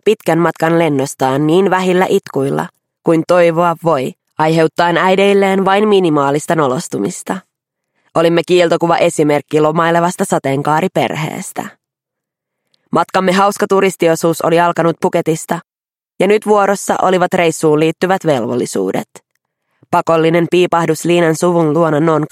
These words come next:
Kaissa. Liina oli varoittanut minua tätijoukosta, joka heti saavuttuamme kerääntyisi parveilemaan ympärillämme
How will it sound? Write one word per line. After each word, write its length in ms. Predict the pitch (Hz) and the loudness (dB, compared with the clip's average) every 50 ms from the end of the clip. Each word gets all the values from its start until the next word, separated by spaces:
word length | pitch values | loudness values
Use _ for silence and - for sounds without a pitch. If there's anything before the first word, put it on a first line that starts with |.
| - | -4
Kaissa. 480 | 156 151 123 - - - - - - - - _ _ _ _ _ _ _ _ _ _ _ | -2 -2 -4 -4 -8 -12 -12 -10 -10 -10 -10 _ _ _ _ _ _ _ _ _ _ _
Liina 340 | - 151 175 180 180 180 175 | 0 2 2 4 4 2 2
oli 120 | 170 165 | 2 0
varoittanut 520 | 156 175 175 175 165 165 - 170 160 156 135 | 0 0 0 0 0 -2 -2 -2 -2 0 0
minua 300 | 165 165 170 165 160 151 | 2 2 2 2 0 0
tätijoukosta, 800 | 170 170 - 156 151 147 139 139 135 - 175 - - - 170 180 - _ _ _ _ _ _ _ - | -2 -2 0 0 0 2 0 0 -2 -4 -6 -6 -4 -6 -6 -6 -8 _ _ _ _ _ _ _ -2
joka 180 | 156 165 156 | 0 0 0
heti 240 | 170 180 165 170 170 | 0 0 0 0 -2
saavuttuamme 720 | - 202 185 175 180 170 185 - - 175 175 165 175 170 - | 0 0 0 2 0 0 -2 -2 -2 0 0 0 0 0 0
kerääntyisi 640 | - 185 185 180 170 160 156 - 160 160 - 170 - | 0 0 2 2 0 -2 0 0 -2 -2 -2 -2 -2
parveilemaan 720 | 175 170 165 165 147 139 139 135 143 147 156 147 147 151 | 0 0 0 0 0 0 0 0 0 0 0 0 0 0
ympärillämme 640 | - 165 160 156 147 147 147 139 143 143 151 147 | 0 0 0 0 -2 -2 0 0 0 0 0 0